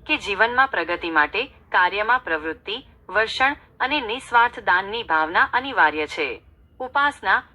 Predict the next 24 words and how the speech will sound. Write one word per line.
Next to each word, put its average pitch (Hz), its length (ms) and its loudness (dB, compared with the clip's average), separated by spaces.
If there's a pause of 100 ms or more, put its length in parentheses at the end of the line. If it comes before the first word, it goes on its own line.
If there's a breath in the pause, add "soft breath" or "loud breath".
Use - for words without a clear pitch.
મારું 277 300 4
કાર્ય 208 360 2
વરસાદના 170 580 0
ટીપા 170 380 -2
જેવું 156 320 -6
છે, 135 280 -6 (220 soft breath)
જે 214 200 -4
સર્વને 190 480 0
પોષણ 170 400 -2
આપે 151 320 0
છે. 139 300 -4 (280 loud breath)
માઇનસ, 269 520 0
આ 285 160 4
ભાવના 180 400 2
સાથે 175 360 0
પ્રસ્તાવનું 170 600 0
ધ્યાન 269 320 -2
કરવું. 147 440 -6 (560)
ત્રણ. 226 340 2 (500)
ઉદ્ગીત, 285 440 -6 (500)
અન્ન 285 380 0
અને 196 200 -2
બ્રહ્મની 196 480 -2
તૃપ્તિ. 170 520 -10